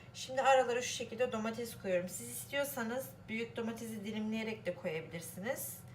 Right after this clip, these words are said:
Evde bu şekilde küçük domateslerim vardı. Onları değerlendirmek istedim. Aralara bu şekilde domateslerimi yayacağım. Sonra biraz biberim var. Biber de daha önce buzluğa attığım biberler.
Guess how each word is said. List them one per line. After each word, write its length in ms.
Evde 340
bu 40
şekilde 380
küçük 300
domateslerim 760
vardı. 300
Onları 340
değerlendirmek 680
istedim. 520
Aralara 420
bu 60
şekilde 880
domateslerimi 680
yayacağım. 400
Sonra 440
biraz 400
biberim 560
var. 480
Biber 440
de 180
daha 340
önce 440
buzluğa 360
attığım 440
biberler. 840